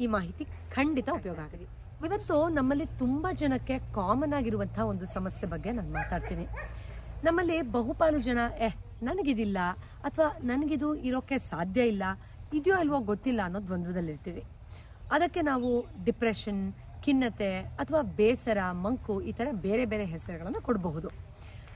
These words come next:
ಖಿನ್ನತೆಯಲ್ಲಿದ್ದಾಗ ಮೊದಲನೇದಾಗಿ ಎಷ್ಟೋ ಜನ ಅದನ್ನ ಇಗ್ನೋರ್ ಮಾಡಕ್ ಶುರು ಮಾಡ್ತಾರೆ.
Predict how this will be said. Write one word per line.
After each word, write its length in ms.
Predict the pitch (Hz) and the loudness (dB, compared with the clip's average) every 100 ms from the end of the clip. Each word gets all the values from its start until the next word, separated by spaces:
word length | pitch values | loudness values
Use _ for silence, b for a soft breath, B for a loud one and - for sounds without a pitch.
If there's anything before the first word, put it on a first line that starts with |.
| B B - - - | B B -14 -6 0
ಖಿನ್ನತೆಯಲ್ಲಿದ್ದಾಗ 920 | 330 427 539 427 330 247 180 208 175 165 185 - - | 2 2 4 6 6 4 4 4 2 -2 -4 -10 -8
ಮೊದಲನೇದಾಗಿ 880 | 214 214 240 370 392 339 220 185 220 | -2 2 2 2 2 4 2 2 -2
ಎಷ್ಟೋ 380 | 208 165 - 254 | -2 -4 -2 -2
ಜನ 220 | 202 180 | 0 -2
ಅದನ್ನ 380 | 185 - 202 214 302 - - | -2 -4 -4 -2 -4 -4 -2
ಇಗ್ನೋರ್ 460 | 240 - 294 349 | 0 2 2 4
ಮಾಡಕ್ 300 | 233 170 196 | 4 0 -2
ಶುರು 180 | - 185 | -4 -2
ಮಾಡ್ತಾರೆ. 360 | 160 156 - | -2 -4 -8